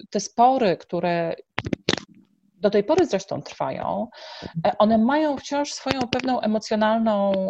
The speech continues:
wagę. Inna sprawa jest taka, że to jest bardzo, bardzo pokoleniowa kwestia. Mamy do czynienia z sytua-, z sytuacją, to nie dotyczy tylko Polski, bardzo specyficzną, to znaczy, że w-, granice czy podziały na scenie politycznej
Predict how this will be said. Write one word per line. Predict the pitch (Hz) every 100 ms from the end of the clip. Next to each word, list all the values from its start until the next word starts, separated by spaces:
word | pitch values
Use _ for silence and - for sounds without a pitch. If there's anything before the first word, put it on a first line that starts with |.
| -
wagę. | 185 196 175 - - _ - - -
Inna | 254 294
sprawa | 294 269
jest | 247 240
taka, | 262 262
że | 247
to | 233
jest | 220 -
bardzo, | 247 233 202 214 _ -
bardzo | 254 254
pokoleniowa | 226 233 220 233 226
kwestia. | - 226 202 - - - _ _ - - -
Mamy | 226
do | 247
czynienia | 254 254 254
z | 240
sytua-, | 220 233 240 -
z | -
sytuacją, | 208 233 233 - 233 220 214 - - 220
to | 233
nie | 233
dotyczy | 226 220 233 226
tylko | 208 202 180 - -
Polski, | 262 240 - 147 - 202 - - _ _ - 202
bardzo | 220 220
specyficzną, | - 233 233 294 254 202
to | 175
znaczy, | 185 - 185
że | 190
w-, | 226 - 170 185 - -
granice | 175 190 202 233 240 254 220 220 208 - 190
czy | -
podziały | 202 202 214 220 233 208
na | 196
scenie | - 208 202
politycznej | 185 180 175 - 151 139 165 175 -